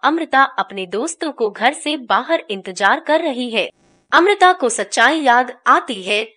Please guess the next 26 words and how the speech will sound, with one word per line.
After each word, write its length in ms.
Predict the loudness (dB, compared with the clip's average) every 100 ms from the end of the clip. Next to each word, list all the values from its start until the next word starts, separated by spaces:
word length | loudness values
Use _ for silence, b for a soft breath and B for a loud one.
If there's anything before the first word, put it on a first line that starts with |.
| _ -2
जब 300 | 0 0 -2
उसने 360 | -4 -4 -4 -4
पहली 460 | -4 -2 -2 -2 -2
बार 280 | 0 0
प्रीतम 560 | -2 -6 -6 -2 -4 -2
का 140 | -6
सामना 480 | -4 -2 -2 0 -2
किया 320 | -2 -4 -2
था। 460 | -2 -2 -2 -4 _ _ _
अमृता 420 | 0 2 2 0 0
को 240 | -2 -4
प्रीतम 720 | -4 _ -6 -4 -2 -2 -4
के 160 | -6 -6
दोस्त 360 | -4 -6 -6
के 120 | -8
बारे 340 | -2 0 0 -2
में 240 | -6 -6
पता 240 | -6 -4 -4
चलता 380 | -2 0 0
है 380 | 0 0 -6 -8 _ -6
और 160 | -4
उसे 360 | -4 -6 -4 -4
शक 220 | -2 -4 -4
हो 100 | -2
जाता 320 | 0 0 0
है। 260 | -4 -4